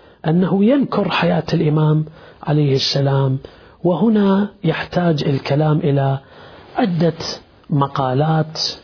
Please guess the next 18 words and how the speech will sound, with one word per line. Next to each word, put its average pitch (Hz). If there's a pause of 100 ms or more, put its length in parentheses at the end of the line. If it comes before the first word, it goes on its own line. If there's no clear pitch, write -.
(1040)
وأحاديث 135 (600)
عن 123
المعصومين، 127 (480)
حتى -
إن 151
شاء 127
الله 139 (600)
نثبت 185
هذا 143
الكلام 151
أيضًا 151
في 151 (400)
آخر 139
حلقتنا 131 (400)
هذه 123
بإذن 120
الله 123 (440)
تعالى. 120